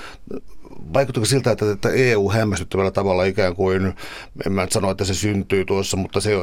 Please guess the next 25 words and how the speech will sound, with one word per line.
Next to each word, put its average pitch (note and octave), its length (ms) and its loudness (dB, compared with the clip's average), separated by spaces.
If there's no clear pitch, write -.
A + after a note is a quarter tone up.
niin G2+ 100 -2
kuin G#2 240 0
pakotti G2 600 -2
tekemään F#2 400 0
jonkinlaisen F#2 440 -2
ryhtiliikkeen G2 760 0
ja G2 320 0
ikään G#2 300 -2
kuin G#2 120 0
näyttää G2+ 300 -2
siltä, G2 440 0
että, F#2+ 240 -2
ää, F#2+ 100 -2
Venäjä G2+ 360 2
tuli G2 260 0
synnyttäneeksi F#2 1000 0
tällaisen F#2+ 520 0
niin F2+ 120 -2
kuin F#2+ 240 0
federaatiomaisemman F#2+ 1400 0
rakenteen, F#2+ 720 0
siis G2+ 160 -2
niin A#2 200 2
taloudellisesti G2 800 0
kuin G2 440 0